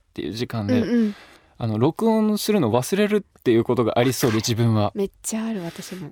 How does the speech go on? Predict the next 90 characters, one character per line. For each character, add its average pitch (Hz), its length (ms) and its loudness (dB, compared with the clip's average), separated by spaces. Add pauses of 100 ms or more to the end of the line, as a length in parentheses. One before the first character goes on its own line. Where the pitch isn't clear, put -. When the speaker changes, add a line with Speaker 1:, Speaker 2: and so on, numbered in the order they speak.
Speaker 1:
ま 127 80 -4
あ、 - 20 -4
だ 123 120 -4
か 110 60 -6
ら 90 60 -8
機 - 140 -12
会 220 180 -2
が 151 80 -4
あ 143 60 -2
れ 131 60 -4
ば 120 100 -10
ち - 80 -6
ょ - 80 -10
っ - 40 -8
と - 60 -6
や 285 80 6
っ 294 40 8
て 269 80 8
み 120 60 6
ま 110 100 0
す。 - 260 -4
Speaker 2:
う - 20 4
ん、 208 40 2
ぜ - 40 -2
ひ 214 160 -4
ぜ 220 200 -4
ひ。 - 320 -6 (180)
と 202 120 -10
い 208 120 -2
う 220 80 -4
こ 247 140 -4
と 269 180 2
で、 220 260 2 (240)
え 180 140 -6
ー、 - 20 -8
鈴 202 260 -4
木 202 120 -8
仁 208 240 -2
さ 185 200 -4
ん 175 60 -4
と 170 80 -8
二 185 120 0
週 330 160 0
に 320 100 2
わ 311 100 2
た 285 120 2
っ 269 40 -2
て 254 100 2
お 254 60 2
し - 80 -2
ゃ 262 60 0
べ 233 120 0
り 196 80 -4
し - 80 -8
て 196 120 -4
き 214 140 -2
ま 233 180 2
し - 120 -8
た。 277 380 6 (280)
そ 349 100 0
し - 120 -2
て 415 240 2
先 269 280 -2
ほ 349 120 0
ど 320 120 4
も 294 140 2
お - 20 -2
話 269 320 -2
し - 40 -10
し 269 80 -4
ま 254 100 0
し - 80 -8
た - 180 0
ア 233 120 4
ミ 240 120 8
ュ - 40 8
ー - 20 2
ズ 185 140 -2
ボ 240 200 6
ー 302 40 4
イ 285 40 0
ズ 294 100 2
オ 294 100 2
ー - 20 -4
デ 277 60 -6
ィ - 40 -2
シ - 140 -4
ョ 220 60 2
ン 208 120 0
は、 294 120 2